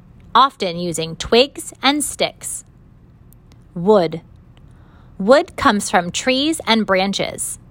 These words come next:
Fruit. Fruit is the part of a plant that is usually sweet and good to eat. The story. Trees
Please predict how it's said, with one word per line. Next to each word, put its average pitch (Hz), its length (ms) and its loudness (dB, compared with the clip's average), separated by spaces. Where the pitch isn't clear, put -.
Fruit. - 600 0
Fruit - 500 0
is 214 140 2
the 196 120 2
part 262 300 2
of 294 120 -2
a 370 80 4
plant 180 560 -2
that 196 140 2
is 190 160 -2
usually 208 420 0
sweet 269 580 -2
and 185 200 -4
good 233 180 6
to - 180 -4
eat. - 360 -10
The 190 100 0
story. 185 600 0
Trees 381 520 2